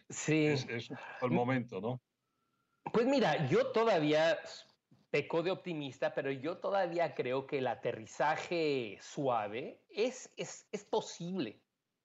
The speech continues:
Speaker 1: No es inevitable que vamos, en mi opinión, que vayamos a tener una recesión.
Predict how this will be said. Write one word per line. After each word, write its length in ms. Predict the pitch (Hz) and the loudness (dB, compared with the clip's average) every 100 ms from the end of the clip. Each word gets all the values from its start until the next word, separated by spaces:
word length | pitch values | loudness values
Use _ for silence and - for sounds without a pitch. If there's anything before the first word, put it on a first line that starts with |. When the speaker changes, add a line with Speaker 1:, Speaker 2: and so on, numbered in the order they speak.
| - | -6
Speaker 1:
No 320 | 143 190 196 | -2 2 2
es 240 | 190 180 | 2 0
inevitable 720 | 190 147 120 117 127 135 123 113 | -2 -2 -2 -2 0 2 0 -2
que 100 | 113 | -4
vamos, 340 | 113 117 - - | -2 -4 -8 -8
en 100 | 113 | -6
mi 60 | |
opinión, 460 | 104 104 98 131 208 _ _ _ _ - - _ | -6 -4 -2 -2 -4 _ _ _ _ -20 -20 _
que 140 | - 147 | -4 -2
vayamos 420 | 120 117 117 117 | 0 -2 -4 -6
a 120 | 104 | -6
tener 100 | 117 | -6
una 100 | 110 | -6
recesión. 380 | 107 - - | -6 -6 -4